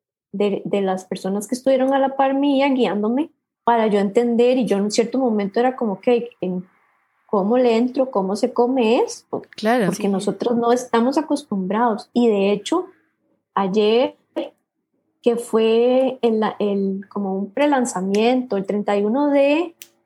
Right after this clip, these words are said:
Speaker 1: este mes,
Speaker 2: Ujú.
Speaker 1: eh, Mario Reyes va a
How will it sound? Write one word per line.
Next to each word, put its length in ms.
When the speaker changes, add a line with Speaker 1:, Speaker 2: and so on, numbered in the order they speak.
Speaker 1:
este 280
mes, 500
Speaker 2:
Ujú. 360
Speaker 1:
eh, 440
Mario 600
Reyes 600
va 420
a 680